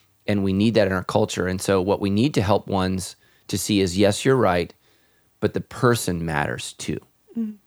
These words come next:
Speaker 1: You know, um, you know, the father says, "Yeah, but your son was, your brother was dead and he's alive."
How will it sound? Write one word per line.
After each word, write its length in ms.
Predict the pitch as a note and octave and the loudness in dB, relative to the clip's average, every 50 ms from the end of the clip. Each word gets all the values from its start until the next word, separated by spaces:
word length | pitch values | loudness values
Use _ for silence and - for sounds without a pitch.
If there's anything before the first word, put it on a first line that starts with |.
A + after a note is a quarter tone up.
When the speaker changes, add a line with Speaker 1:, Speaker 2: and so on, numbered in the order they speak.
| _ _ - | _ _ -2
Speaker 1:
You 140 | - G2 F2+ | 0 0 2
know, 260 | F2 F2 E2+ F2 - - | 2 0 0 -2 0 0
um, 460 | G2 F#2 F2+ F2 E2 E2+ E2+ G2 - _ _ _ _ _ _ _ _ _ _ | 0 2 2 2 0 -2 -4 -8 -10 _ _ _ _ _ _ _ _ _ _
you 100 | - G2 | 0 2
know, 100 | F#2+ F#2 | 2 4
the 100 | F#2 G2 | 2 2
father 300 | - G#2+ G2+ G#2+ A2 G#2 | 4 4 4 4 4 2
says, 240 | - - G2 F2+ G2+ | 0 0 0 2 2
"Yeah, 200 | C3 E3 D#3+ G#2+ | 2 2 2 0
but 120 | F2+ D#2 | -2 -2
your 120 | D#2+ F#2 F2 | -2 -2 -2
son 280 | - - - B2+ B2+ | -2 -4 -4 -2 -2
was, 120 | A2 - - - | -2 -2 -4 -4
your 120 | G2 F#2+ | -4 -2
brother 240 | G#2+ A#2+ C3+ C#3+ A2 | 0 0 0 0 -2
was 120 | - E2 | -4 -6
dead 440 | - - - - E2 D#2+ - - - _ _ _ _ _ _ _ _ _ _ _ _ _ - | -10 -6 -4 -2 -2 -2 -4 -8 -14 _ _ _ _ _ _ _ _ _ _ _ _ _ -6
and 120 | - F2+ | -4 -4
he's 100 | F2 D#2+ | -4 -2
alive." 480 | E2+ E2+ E2+ - - - - G#2+ - | -4 -2 -2 -2 -2 -4 -6 -8 -14